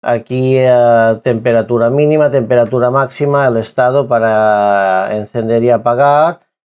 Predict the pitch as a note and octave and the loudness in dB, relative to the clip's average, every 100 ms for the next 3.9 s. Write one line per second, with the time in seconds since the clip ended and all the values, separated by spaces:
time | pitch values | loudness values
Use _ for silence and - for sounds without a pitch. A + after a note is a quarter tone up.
0 | _ _ C#3 D3 D3 B2 A#2+ B2 B2 B2+ | _ _ -2 2 2 2 0 2 2 2
1 | C3 B2+ A#2+ A2+ A2+ - B2 C3+ C3+ B2 | 2 0 -2 -4 -6 -4 -2 -2 -2 -4
2 | A#2+ G#2+ A2+ G#2+ - C3+ C#3 B2+ A#2 C#3+ | -4 -6 -6 -8 -4 -2 0 -2 -4 -4
3 | E3+ - A2+ G2 F2 - - C#3 D#3 | -4 -4 -4 -4 -8 -18 -6 -4 -4